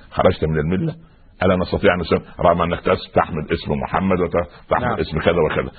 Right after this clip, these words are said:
Speaker 1: فكارثة الكوارث أن أولًا ال-، ال-،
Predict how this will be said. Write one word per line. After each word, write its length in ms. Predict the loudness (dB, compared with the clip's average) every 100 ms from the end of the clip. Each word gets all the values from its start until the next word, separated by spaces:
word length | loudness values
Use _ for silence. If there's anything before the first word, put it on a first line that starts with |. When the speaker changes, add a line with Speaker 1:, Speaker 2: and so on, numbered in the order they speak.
| -18 -10
Speaker 1:
فكارثة 1040 | -4 -4 -6 -20 -20 -2 4 6 4 0 -2
الكوارث 420 | 0 2 2 0 -4
أن 200 | -6 -6 -6 -4 0
أولًا 260 | 2 2
ال-، 640 | 0 -6 -18 -8 -4 -4 -4
ال-، 260 | -6 -6